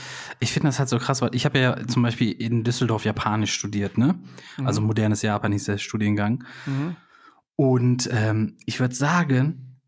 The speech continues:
Speaker 1: der, der Kurs bestand zu achtunddneunzig Prozent nur aus Leuten, die auf Asiaten standen. Also die, die Frauen, die haben sich gar nicht für Europäer interessiert, sondern nur für Asiaten.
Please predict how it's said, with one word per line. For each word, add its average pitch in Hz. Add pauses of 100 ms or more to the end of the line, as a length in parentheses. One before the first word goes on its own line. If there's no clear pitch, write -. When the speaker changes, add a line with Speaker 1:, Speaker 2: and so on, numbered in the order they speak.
(260)
Speaker 1:
der, 123
der 123
Kurs 165
bestand 131
zu 120
achtunddneunzig 139
Prozent 113 (200)
nur 185 (260)
aus 123
Leuten, 107 (260)
die 117
auf 127
Asiaten 151
standen. 107 (320)
Also 120
die, 107 (180)
die 120
Frauen, 156 (380)
die 135
haben 135
sich 131
gar 196
nicht 160
für -
Europäer 110
interessiert, 113
sondern 131
nur 233
für 247
Asiaten. 151